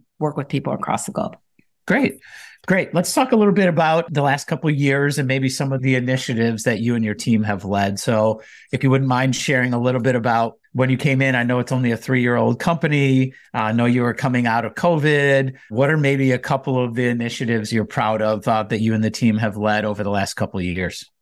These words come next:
Speaker 1: So I think there's a few things, right? You know, one of the areas, and it's difficult to prioritize, right? But I think when you look at a company where you're a holding company of different operating companies,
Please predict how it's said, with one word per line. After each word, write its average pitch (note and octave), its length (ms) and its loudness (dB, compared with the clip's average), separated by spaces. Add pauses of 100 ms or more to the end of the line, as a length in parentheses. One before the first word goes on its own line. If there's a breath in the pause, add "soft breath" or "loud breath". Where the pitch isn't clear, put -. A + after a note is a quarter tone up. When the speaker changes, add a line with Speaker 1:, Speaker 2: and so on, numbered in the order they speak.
(1040)
Speaker 1:
So C4 80 2
I B3+ 120 2
think E4 300 -6 (100)
there's F#3 260 2
a F3 60 -4
few D#3+ 240 -6
things, D3+ 340 -6
right? E3+ 340 0 (520)
You F#3 180 2
know, F3 100 4
one G3+ 180 2
of A3 100 2
the G3+ 120 2
areas, F3 640 0
and F3 160 4
it's E3+ 200 -2
difficult F3+ 360 -2
to D#3+ 60 -6
prioritize, C3 880 -4
right? D3 340 -4 (540 soft breath)
But F3+ 100 2
I F#3 80 2
think G3+ 220 0
when F#3+ 120 4
you F3 220 2
look G#3+ 260 0
at A3 80 2
a G#3 60 0
company E3+ 540 -2
where D#3+ 480 -2
you're E3+ 600 0
a E3+ 140 -6
holding E3+ 460 -2
company D#3+ 380 -2
of D3 120 -12
different E3 440 -6
operating E3+ 440 0
companies, F3+ 560 -2